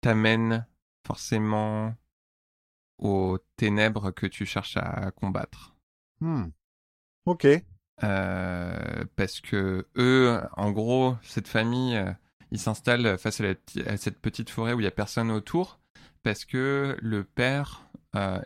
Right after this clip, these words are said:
Speaker 1: était tellement extrême, euh, euh, que même le, le village de puritains où ils vivaient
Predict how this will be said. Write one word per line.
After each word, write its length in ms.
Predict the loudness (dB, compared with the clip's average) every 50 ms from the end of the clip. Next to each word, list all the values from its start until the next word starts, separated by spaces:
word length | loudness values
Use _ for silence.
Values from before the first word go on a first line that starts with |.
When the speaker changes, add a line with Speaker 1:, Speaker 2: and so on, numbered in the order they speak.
| -6
Speaker 1:
était 240 | -8 -6 -4 -4 -6
tellement 840 | -6 -6 -4 -4 -2 0 0 0 0 -2 -2 -2 -2 -4 -4 -6 -8 -10 _ -4
extrême, 720 | -4 -4 -4 -8 -16 -10 -6 -2 -2 0 0 -2 -2 -4 -6 _ _ _ _ _ _ _ _ _ _ -8 -4
euh, 220 | -4 -2 -2 -4 -6 -6
euh, 280 | -8 -6 -6 -6 -8 -8 -8 -8 -8 -8 -10 -10 _ _ _ _ _ _ _ _ _ _ _ _ -20 -20 _ _
que 100 | -2 0
même 500 | 0 2 2 0 0 0 0 0 0 0
le, 240 | 0 -2 -2 -2 -2
le 100 | -2 -4
village 360 | -4 -4 -2 0 0 0 0
de 80 | 0 -2
puritains 720 | -4 -4 -6 -6 -6 -6 -6 -4 -2 -2 -2 0 -2 -4 -4 -6
où 80 | -6
ils 120 | -6 -6 -6
vivaient 500 | -4 -4 -4 -2 0 0 0 0 -2